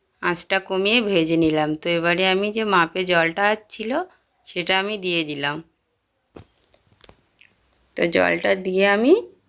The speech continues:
এবারে আঁচটা বাড়িয়ে দেব। এতক্ষণ কিন্তু আমার আঁচটা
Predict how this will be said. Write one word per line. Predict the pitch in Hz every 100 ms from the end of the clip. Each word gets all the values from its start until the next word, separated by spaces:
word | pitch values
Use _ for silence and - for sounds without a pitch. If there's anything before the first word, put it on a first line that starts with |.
| _
এবারে | - 175 196 226 208
আঁচটা | 190 - 240 214
বাড়িয়ে | 175 170 165
দেব। | 156 147 147 - _ _ _ _ _ _ _ _ _ _ _ _ _ _ _ _ _ _ _ _ _ _ _ _ _ _ _ _ _ _ _ _ _ _ _ _ _ _ _ _ - 180
এতক্ষণ | 175 180 180 - 196 196
কিন্তু | 190 190 202
আমার | 208 262 381 - _ _ _ _ -
আঁচটা | 180 185 -